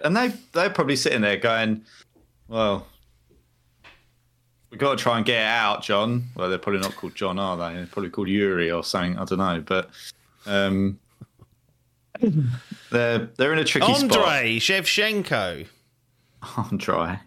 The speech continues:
Speaker 1: yeah. Those sort
Speaker 2: What
Speaker 1: of
Speaker 2: are the
Speaker 1: names.
Speaker 2: boxers? Vladimir and,
Speaker 1: Um,
Speaker 2: uh,
Speaker 1: can't say
Speaker 2: Vitaly.
Speaker 1: that. Banned now in Ukraine, that
Speaker 2: Well,
Speaker 1: name.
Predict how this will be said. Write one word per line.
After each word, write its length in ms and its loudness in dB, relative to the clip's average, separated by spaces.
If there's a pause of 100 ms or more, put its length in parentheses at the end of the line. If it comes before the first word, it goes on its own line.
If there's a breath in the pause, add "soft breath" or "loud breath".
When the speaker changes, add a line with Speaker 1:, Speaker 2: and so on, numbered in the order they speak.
Speaker 1:
yeah. 320 0 (140)
Those 240 0
sort 160 2
Speaker 2:
What 60 2
Speaker 1:
of 60 2
Speaker 2:
are 40 4
the 60 2
Speaker 1:
names. 120 4
Speaker 2:
boxers? 340 0
Vladimir 680 0 (760 loud breath)
and, 460 -2
Speaker 1:
Um, 60 -2
Speaker 2:
uh, 360 2 (140)
Speaker 1:
can't 200 0
say 120 4
Speaker 2:
Vitaly. 120 4
Speaker 1:
that. 360 0
Banned 420 0
now 420 2
in 160 -6
Ukraine, 680 0
that 80 0
Speaker 2:
Well, 300 4
Speaker 1:
name. 120 2